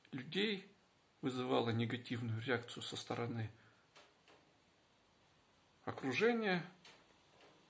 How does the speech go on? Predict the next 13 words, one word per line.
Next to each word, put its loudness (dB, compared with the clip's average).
и -2
приводило 2
это 2
все -2
к -6
самым 0
печальным -4
последствиям. -10
И -8
вот -6
мрак 4
нового 2
средневековья, -2